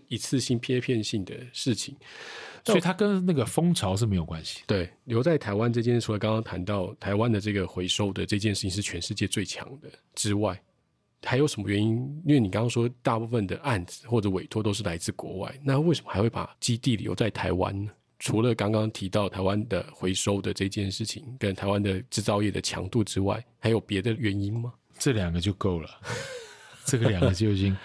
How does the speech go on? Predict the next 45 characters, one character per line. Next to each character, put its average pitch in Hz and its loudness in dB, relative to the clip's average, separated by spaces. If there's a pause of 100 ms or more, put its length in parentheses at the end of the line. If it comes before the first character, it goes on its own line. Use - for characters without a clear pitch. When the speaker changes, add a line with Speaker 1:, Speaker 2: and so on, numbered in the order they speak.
(140)
Speaker 1:
<laughs> - -16
Speaker 2:
这 - 2
两 101 2
个 90 4
就 110 2
已 - 2
经 95 0
太 98 -2
厉 90 -2
害 82 -8
了。 80 -18 (320)
Speaker 1:
哦。 131 4
Speaker 2:
那， 123 0
那 117 0
问 113 0
题 113 -4
是 104 0
我 98 -2
在 123 0
别 104 2
的 104 2
地 113 2
方 117 4
找 92 0
不 92 -4
到 123 4
replacement 104 -2 (400)
啊。 - 0
Speaker 1:
啊。 85 -2 (500)
Speaker 2:
这 135 -2
个 170 2
还 131 0
有 139 4
一 123 2
个 135 2
强 120 0
度 135 4
是 127 4
我 123 4
找 117 0
不 98 -2
到 127 4
别 92 2
人 92 2
啊， 98 -6